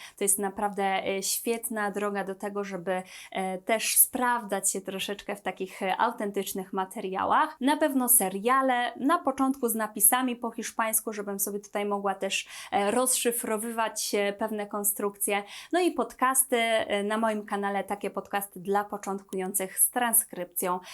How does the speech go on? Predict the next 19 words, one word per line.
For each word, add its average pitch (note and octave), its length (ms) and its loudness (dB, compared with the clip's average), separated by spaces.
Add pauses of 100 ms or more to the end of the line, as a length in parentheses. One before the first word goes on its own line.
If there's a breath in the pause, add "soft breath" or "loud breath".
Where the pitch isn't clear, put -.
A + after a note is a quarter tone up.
(180 loud breath)
też, - 420 -4
e, F#3+ 320 0
są G3 360 8
dostępne. F3+ 560 0 (160)
No C4+ 80 4
i D#4+ 200 2
oczywiście D4 560 2 (440)
podsumowując, B3+ 1120 4
e, A#3+ 180 4
to A#3 120 0
wszystko A#3+ 420 0
nie A#3+ 140 0
mogę A#3+ 260 0
zapomnieć A3 600 0
o G#3+ 100 -2
mówieniu, G3+ 680 -2
bo G3 200 0
dopiero G3+ 440 -2
wtedy, G#3 600 0